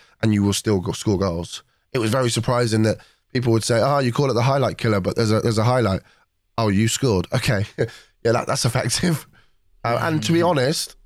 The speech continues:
Speaker 1: I, it is out on YouTube, and Matt, Matt will love me for this plug. Um, I have put a fair few hi-, uh, uh, systems out at the start of the year,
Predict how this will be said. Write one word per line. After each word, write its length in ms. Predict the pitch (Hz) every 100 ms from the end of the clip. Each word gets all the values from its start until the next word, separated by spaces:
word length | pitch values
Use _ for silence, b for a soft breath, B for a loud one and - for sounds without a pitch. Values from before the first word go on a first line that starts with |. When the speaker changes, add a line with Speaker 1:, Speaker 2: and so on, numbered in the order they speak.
| _ _ _ _ - _ _ _ _ _ -
Speaker 1:
I, 120 | 127
it 80 | -
is 240 | 151 156 151
out 160 | 143
on 120 | 127
YouTube, 400 | 120 113 - 131
and 120 | 120 113
Matt, 180 | 123 -
Matt 220 | - 123 90
will 100 | 107
love 220 | 113 110
me 80 | 113
for 120 | 107
this 180 | 110 -
plug. 320 | - 95 101 b b b b _
Um, 420 | 117 107 110 107 - _ _
I 80 | 131
have 180 | 131 123
put 160 | 135
a 40 | 117
fair 260 | - 131
few 300 | 120 135 123
hi-, 220 | 117 120
uh, 160 | 113 104
uh, 180 | - 110 104
systems 480 | - 127 - 117 110
out 220 | 107 -
at 80 | 95
the 60 |
start 260 | - 120 92
of 80 | 92
the 60 |
year, 440 | 98 107 98 117